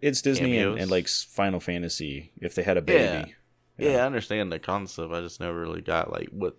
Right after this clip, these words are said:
Speaker 2: why people like it. I've always heard the storylines are just, like, ridiculous.
Speaker 1: Oh, they're up their own ass for sure.
Speaker 2: Oh, yeah.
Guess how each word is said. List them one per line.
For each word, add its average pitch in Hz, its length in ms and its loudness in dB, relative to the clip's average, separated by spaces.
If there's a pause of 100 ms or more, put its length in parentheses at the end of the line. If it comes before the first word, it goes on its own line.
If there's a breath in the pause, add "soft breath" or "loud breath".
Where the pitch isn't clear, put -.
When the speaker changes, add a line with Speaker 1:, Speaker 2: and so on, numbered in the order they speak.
Speaker 2:
why 95 160 0
people - 340 -6
like 95 200 -6
it. - 60 -6
I've 120 220 2
always 139 220 4
heard 117 160 2
the 90 60 -6
storylines 95 580 -2
are 85 60 -8
just, 76 180 -10
like, 80 180 -6
ridiculous. 87 800 -4
Speaker 1:
Oh, 123 180 10
they're 104 240 10
up 90 140 8
their 82 160 0
own 80 120 -4
ass 76 520 -8
for 85 140 -4
sure. 80 240 -2
Speaker 2:
Oh, 90 80 0
yeah. - 160 -6